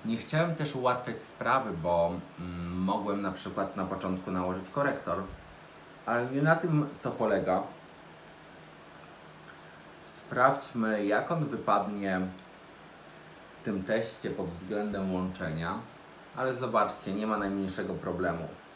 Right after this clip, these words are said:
Ja sobie ładnie wprowadzę ten Shape Tape. Zacząłem ostatnimi czasy nakładać też korektor w tym miejscu,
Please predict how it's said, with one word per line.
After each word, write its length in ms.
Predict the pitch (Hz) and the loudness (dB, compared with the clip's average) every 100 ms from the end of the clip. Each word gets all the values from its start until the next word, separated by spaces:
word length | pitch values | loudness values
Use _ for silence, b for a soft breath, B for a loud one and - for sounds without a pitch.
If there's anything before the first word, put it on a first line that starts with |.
| - - B B B - | -20 -20 B B B -10
Ja 100 | 120 | -6
sobie 280 | 117 107 104 | -4 -4 2
ładnie 320 | 104 107 107 | 4 4 2
wprowadzę 560 | 98 - 95 101 98 92 | -6 -4 0 2 2 0
ten 260 | 87 87 85 | -2 -4 -4
Shape 340 | - 117 113 - | -2 -4 -4 -2
Tape. 420 | 92 - - - - - - - - - - - - - - - - - - - - - - - - - - - B B B B B B - | 0 0 -6 -18 -20 -20 -20 -20 -20 -20 -20 -20 -18 -20 -20 -20 -20 -20 -20 -20 -20 -20 -20 -20 -20 -20 -20 -20 B B B B B B -10
Zacząłem 500 | - 113 - 190 196 | -2 0 4 4 4
ostatnimi 520 | 160 143 - 131 131 | 0 0 -2 -2 -2
czasy 280 | 135 120 127 | 0 -2 0
nakładać 460 | 117 113 117 120 - | -2 2 4 4 0
też 180 | 117 | -8
korektor 480 | - 107 110 - 98 | -4 0 0 -2 -4
w 120 | 87 | -6
tym 240 | - 135 143 | -4 0 0
miejscu, 640 | 120 95 92 - 92 135 | 2 0 -2 -2 -2 -2